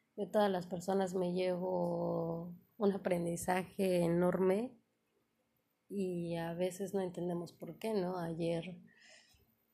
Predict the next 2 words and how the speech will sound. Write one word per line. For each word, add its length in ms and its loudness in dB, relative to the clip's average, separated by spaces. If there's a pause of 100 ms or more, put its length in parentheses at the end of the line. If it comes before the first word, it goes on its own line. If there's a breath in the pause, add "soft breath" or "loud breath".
(960)
íbamos 680 4
caminando 1600 0